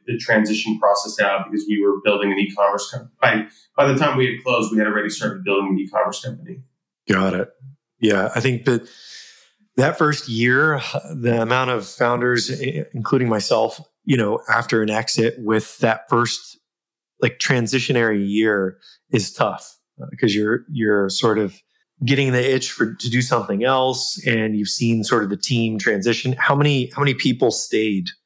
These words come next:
Speaker 2: after the, the acquisition happened, and how long did they stay?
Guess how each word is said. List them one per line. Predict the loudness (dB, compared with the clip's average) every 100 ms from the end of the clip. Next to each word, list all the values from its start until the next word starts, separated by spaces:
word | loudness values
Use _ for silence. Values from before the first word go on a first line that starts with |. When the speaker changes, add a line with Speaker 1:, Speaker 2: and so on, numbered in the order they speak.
| _
Speaker 2:
after | 0 0 0 2
the, | 2 0 -4 _ _
the | 0
acquisition | 2 0 0 0 -2
happened, | 0 0 -2 -6
and | -2
how | 0
long | 0 0
did | -2 0
they | -2
stay? | -2 -8 -12